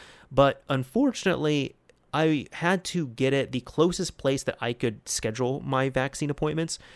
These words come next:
was going to be about an hour away from me. Uh, but it was a place that I've been familiar with. So I said, "You know what? I don't mind this drive." And that's about, like, my hour, like, my, my limit. I'm like, "You know,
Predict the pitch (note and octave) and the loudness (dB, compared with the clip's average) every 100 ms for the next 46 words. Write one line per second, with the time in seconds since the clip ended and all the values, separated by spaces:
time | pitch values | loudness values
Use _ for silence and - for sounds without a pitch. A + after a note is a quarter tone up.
0 | - C#3 C#3 E3+ F3 E3+ D3+ C3+ C#3 - | -10 -6 0 0 0 0 0 -2 -6 -8
1 | B2 A#2+ G#2+ G2+ A2 G#2 - - - - | -4 -2 -2 -4 -6 -6 -10 -16 -18 -20
2 | - - A#2 D3 A3 C4 B3+ - - E3 | -14 -8 -6 4 8 8 6 2 4 2
3 | D#3+ C#3 B2 B2 A2+ A2+ A#2 - G#2+ G#2 | 2 -4 -2 -2 0 -2 -2 -6 -6 -4
4 | G2+ - - - - - A#2+ A#2 A2+ B2+ | -6 -8 -10 -10 -10 2 4 4 4 2
5 | B2 D#3 D#3+ C#3+ B2 A#2 B2 C3 C#3 G#2+ | 2 4 6 6 4 -2 2 4 4 2
6 | A#2 A2+ A#2 - A#2+ B2 C#3 G#3 B3 F3+ | -2 0 -2 2 2 4 2 4 4 4
7 | C3+ G#2+ A2+ A2 G#2 - G2+ G2 G2 A#2 | 4 4 -2 -2 -4 -4 -4 -4 -6 -4
8 | A2+ A2+ A#2 A2+ A#2 G#2+ G#2+ G#2 G#2+ A2+ | -4 0 -2 0 0 0 -2 -2 -4 -2
9 | C#3+ E3 D#3+ | 2 4 4